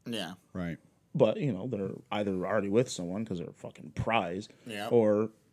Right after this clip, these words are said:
Speaker 3: you know, they're s-, we're just not interested in each other. But at the same point, yeah, and I mean, th-, they're just as,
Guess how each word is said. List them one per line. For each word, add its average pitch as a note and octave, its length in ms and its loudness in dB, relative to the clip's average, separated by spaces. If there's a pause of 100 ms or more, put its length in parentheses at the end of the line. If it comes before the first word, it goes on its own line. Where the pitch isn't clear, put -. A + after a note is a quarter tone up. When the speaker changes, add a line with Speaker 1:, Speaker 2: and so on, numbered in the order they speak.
(160)
Speaker 3:
you A#2+ 140 4
know, G#2 160 0
they're G2+ 160 0 (360)
s-, - 220 -12 (260)
we're G2+ 80 -4
just - 120 -6
not G#2+ 140 0
interested C#3+ 320 -4
in - 80 -18
each - 140 -16
other. - 220 -12 (1160)
But G2+ 360 4 (340)
at G#2 180 2
the F2+ 60 -4
same A#2 300 2
point, F#2+ 320 -6
yeah, C3 140 4
and F#2+ 140 -4
I G2 60 -4
mean, G2 360 -4 (140)
th-, - 160 -8
they're A#2 200 4
just B2+ 240 6
as, A#2 120 0